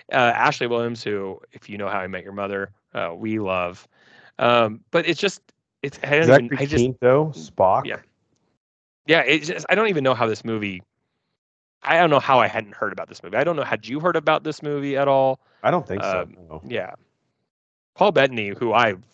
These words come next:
Speaker 1: fucking love in, in A Knight's Tale. Um, you know, he, he,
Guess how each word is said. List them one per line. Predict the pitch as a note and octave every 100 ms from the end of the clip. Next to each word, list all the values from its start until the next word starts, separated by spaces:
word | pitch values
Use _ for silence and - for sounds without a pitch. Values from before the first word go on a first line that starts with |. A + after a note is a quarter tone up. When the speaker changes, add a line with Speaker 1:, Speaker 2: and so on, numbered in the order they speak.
| -
Speaker 1:
fucking | G#2 - F#2
love | G2 F#2
in, | F#2 F2 -
in | - A2
A |
Knight's | G#2 G2 G2+
Tale. | - G2+ E2+ - _ _ _ _ _
Um, | - G#2 F#2 E2 D#2 - _ _ _ _ _ _ _ _ _ _
you | G#2+
know, | F#2+
he, | F2+ B2+ C#3+ A#2+
he, | A2+